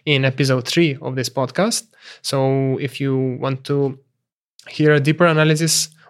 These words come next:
on those games, you can check episode three.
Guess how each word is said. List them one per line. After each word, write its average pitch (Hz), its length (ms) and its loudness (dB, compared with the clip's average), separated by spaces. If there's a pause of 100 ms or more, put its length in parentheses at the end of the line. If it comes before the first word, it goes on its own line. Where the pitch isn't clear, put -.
on 160 120 0
those 156 220 2
games, 160 360 -2
you 143 60 -4
can 135 560 -2
check - 380 -4
episode 135 460 -6
three. - 360 -4